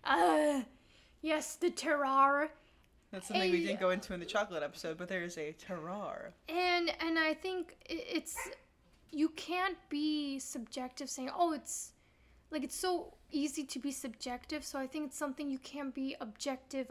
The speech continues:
Speaker 1: about, saying that, "Oh, this is the best olive oil." It's just each one is so different. It depends on what in, what do you mix it in?
Speaker 2: Yeah.
Speaker 1: How do you use that specific olive oil?
Speaker 2: Mm-hmm.
Speaker 1: Olive oil.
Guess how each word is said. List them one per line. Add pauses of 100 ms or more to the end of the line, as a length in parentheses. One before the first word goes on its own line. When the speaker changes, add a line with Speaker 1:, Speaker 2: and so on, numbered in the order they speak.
Speaker 1:
about,
saying
that,
"Oh,
this
is
the
best
olive
oil." (480)
It's
just
each
one
is
so
different.
It
depends
on
what
in, (460)
what
do
you
mix
it
in? (260)
Speaker 2:
Yeah.
Speaker 1:
How
do
you
use
that (120)
specific
olive
oil? (200)
Speaker 2:
Mm-hmm.
Speaker 1:
Olive
oil.